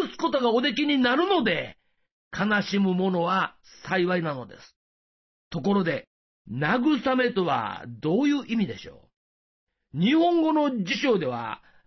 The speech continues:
慰めとは、慰めることと書いてありました。まあ、これでは説明になってないんですね。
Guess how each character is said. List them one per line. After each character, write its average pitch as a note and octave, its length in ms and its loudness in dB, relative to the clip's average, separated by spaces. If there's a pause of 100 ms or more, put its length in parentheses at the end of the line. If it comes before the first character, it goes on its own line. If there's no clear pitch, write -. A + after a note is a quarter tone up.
慰 D4 680 0
め D4 180 2
と E3 180 0
は、 B2 260 -8 (480)
慰 B3 560 0
め B3+ 140 2
る A3+ 120 0
こ F#3+ 120 -2
と - 220 -8 (120)
と A#3+ 180 -4
書 C3 100 -6
い B2 40 -10
て A#2+ 80 -8
あ G#2 40 -10
り G2 60 -14
ま F#2 120 -16
し - 60 -20
た。 - 180 -20 (840)
ま - 140 -12
あ、 - 60 -12
こ - 180 -8
れ G#3+ 140 0
で G#3+ 80 0
は D#3 140 0
説 F#3 280 -4
明 A3+ 160 2
に G#3+ 140 0
な C3 120 -2
っ - 60 -12
て G#3 140 2
な F3 120 0
い C3 40 -4
ん A2 40 -10
で G2 80 -14
す - 100 -18
ね。 G2+ 200 -16